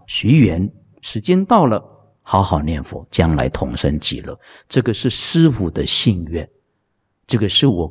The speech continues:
今天跟大家在这个地方学这个法语，在这边讲经，是我的一个信愿。哦，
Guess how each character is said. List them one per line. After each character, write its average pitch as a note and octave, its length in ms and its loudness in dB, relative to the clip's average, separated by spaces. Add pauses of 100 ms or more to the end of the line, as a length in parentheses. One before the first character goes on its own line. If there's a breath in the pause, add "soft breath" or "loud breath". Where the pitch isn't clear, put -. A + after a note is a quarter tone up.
今 A2+ 160 0
天 A2 160 2
跟 G#2+ 140 2
大 G2+ 160 0
家 F#2+ 200 -2
在 F2+ 160 0
这 F2 100 -4
个 E2+ 120 -2
地 E2+ 160 -6
方 E2+ 280 -2
学 F2 300 0
这 - 160 0
个 - 140 0
法 D#2 380 -2
语， D#2 160 -2 (400 loud breath)
在 F2 160 2
这 - 120 -4
边 F2+ 220 0
讲 C#2 280 -4
经， D2+ 220 -10
是 - 220 0
我 D#2 220 -4
的 - 100 -6
一 B1+ 100 -4
个 C2+ 140 0
信 C2+ 400 -2
愿。 - 180 -6 (480)
哦， G2 460 2